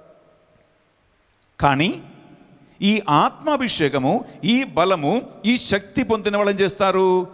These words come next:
వాళ్ళు మానవ తలంపులతో కాదు వాళ్ళు పోరాడేది. ఈ పోరాటములో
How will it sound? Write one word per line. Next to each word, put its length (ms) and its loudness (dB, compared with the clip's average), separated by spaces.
వాళ్ళు 580 0
మానవ 580 0
తలంపులతో 680 0
కాదు 600 -2
వాళ్ళు 260 2
పోరాడేది. 640 2
ఈ 160 4
పోరాటములో 1000 0